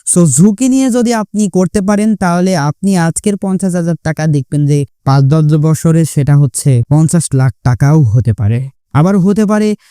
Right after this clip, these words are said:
আজকের পাঁচ হাজার বা পঞ্চাশ হাজার টাকা আগামী বছরের,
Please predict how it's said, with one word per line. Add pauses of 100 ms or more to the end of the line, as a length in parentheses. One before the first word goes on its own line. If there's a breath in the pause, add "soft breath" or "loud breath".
(140 soft breath)
আজকের
পাঁচ
হাজার
বা
পঞ্চাশ
হাজার
টাকা (420 soft breath)
আগামী
বছরের,